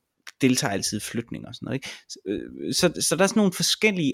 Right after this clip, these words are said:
arketypiske måder, man kan vise kærlighed på. Og, og for mig er det at give gaver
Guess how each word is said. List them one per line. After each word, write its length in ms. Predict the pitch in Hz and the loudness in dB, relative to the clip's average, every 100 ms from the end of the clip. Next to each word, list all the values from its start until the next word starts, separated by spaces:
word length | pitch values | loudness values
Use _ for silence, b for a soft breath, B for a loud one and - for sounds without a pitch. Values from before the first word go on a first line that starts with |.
| - | 4
arketypiske 800 | 143 170 - - 151 139 - 139 | 4 2 -2 -4 -2 -2 -2 2
måder, 400 | 143 135 147 180 | 6 6 6 4
man 180 | 151 | 2
kan 180 | 120 123 | -2 -2
vise 200 | 117 107 | -2 -4
kærlighed 420 | - 120 123 139 92 | -2 -2 0 -4 -6
på. 280 | - 98 B B B B B B - | -4 -6 B B B B B B 2
Og, 300 | 147 147 - | 6 6 6
og 80 | 143 | 2
for 160 | - 156 | 4 2
mig 480 | 147 139 156 190 - _ _ _ _ | 4 4 4 2 -2 _ _ _ _
er 60 | 139 - | -4 0
det 220 | 160 160 - - - | 4 4 2 -4 -4
at 80 | 131 _ - | -4 _ 0
give 180 | 190 - | 0 2
gaver 440 | 147 110 110 135 | 4 6 8 6